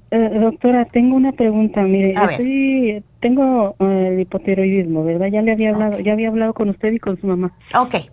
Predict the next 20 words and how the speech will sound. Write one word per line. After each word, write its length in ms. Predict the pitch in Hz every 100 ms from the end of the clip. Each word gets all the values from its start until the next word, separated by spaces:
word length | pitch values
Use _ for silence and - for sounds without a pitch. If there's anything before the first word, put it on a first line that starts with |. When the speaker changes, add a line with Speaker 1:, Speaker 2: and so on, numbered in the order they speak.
| _ _ _ _ _ - - 220
Speaker 1:
Tengo 200 | 214 226
el 80 | 240
hipotiroidismo. 920 | 220 208 196 185 185 190 247 285 339 _ _ _ - 175
Speaker 2:
Ya. 220 | 175 -
Speaker 1:
Este, 520 | - 214 196 - 208 214
usted 280 | 202 - 214
me 180 | 226 233 226
recetó, 1120 | 196 208 196 - 202 214 214 214 202 170 156 -
eh, 960 | 190 185 180 170 170 165 160 160 165 165 -
el, 240 | 190 190
la, 220 | 185 180 -
la, 420 | 180 185 175 175
el 140 | 208 180
complejo 480 | 196 185 202 240 220
B 260 | 233 330 - - -
Speaker 2:
Ajá. 380 | 262 262 392 - -
Speaker 1:
y, 880 | 202 190 185 185 185 180 180 175 - _ _ -
y 260 | 196 185 180
el 140 | 170 -
Circumax 580 | 190 - 190 214 269